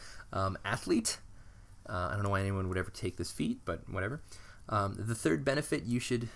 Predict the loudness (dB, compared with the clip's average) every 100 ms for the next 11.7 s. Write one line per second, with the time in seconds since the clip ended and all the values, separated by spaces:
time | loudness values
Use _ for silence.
0 | -8 -2 0 0 2 4 4 2 2 2
1 | 2 2 4 2 -2 -4 -2 -2 -2 -2
2 | -4 -2 0 0 0 -2 -2 -2 -2 0
3 | 2 0 -2 -10 -8 4 4 6 2 2
4 | 2 2 2 0 0 -2 -2 -4 -2 -2
5 | -2 -2 -2 -6 -8 -2 0 0 0 -6
6 | -8 -10 -12 -12 -14 -8 -6 -2 0 0
7 | 0 0 0 -2 -2 -4 -4 -6 -6 -6
8 | -6 -6 -8 -10 -14 -14 -14 -14 -14 -14
9 | -12 -12 -8 -8 -8 -10 -12 0 2 2
10 | 2 0 -2 -10 -4 0 2 4 2 2
11 | 2 4 0 0 0 0 -2